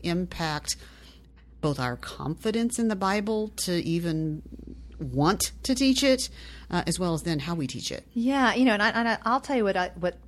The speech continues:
Speaker 2: what I was doing at this point, but I can't actually say that I would necessarily use these terms now for Bible teaching because I'm
Speaker 1: Yes.
Speaker 2: not seminary trained. I, I have a P H D in English literature.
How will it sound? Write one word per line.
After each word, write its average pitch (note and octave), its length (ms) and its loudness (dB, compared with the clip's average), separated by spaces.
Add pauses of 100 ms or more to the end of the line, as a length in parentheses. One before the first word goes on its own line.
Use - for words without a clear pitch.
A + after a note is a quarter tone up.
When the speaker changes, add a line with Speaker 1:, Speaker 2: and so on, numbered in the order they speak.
Speaker 2:
what F#3 160 2
I G3 160 6
was E3+ 160 0
doing G3 220 2
at E3+ 60 -2
this E3 120 -4
point, F3+ 220 -2
but D#3+ 160 -2
I G#3 140 0
can't B3+ 260 -2
actually F3+ 400 -2
say F#3 320 0
that E3 120 0
I E3+ 120 0
would E3 420 -6
necessarily F3 580 -2
use F3 300 -4
these E3+ 220 -6
terms E3 420 -6
now D#3+ 680 -2
for G#3 160 6
Bible F3+ 300 6
teaching - 280 -4
because D#3 160 -8
I'm F3 180 2
Speaker 1:
Yes. F#3+ 40 0
Speaker 2:
not G3 240 0
seminary G3 480 0
trained. E3+ 460 -4 (420)
I, E3+ 300 2
I E3+ 100 -2
have E3 140 0
a E3 80 -2
P G3+ 200 0
H F#3+ 200 0
D G#3 100 0
in G3+ 120 2
English F#3 360 -2
literature. E3+ 680 -2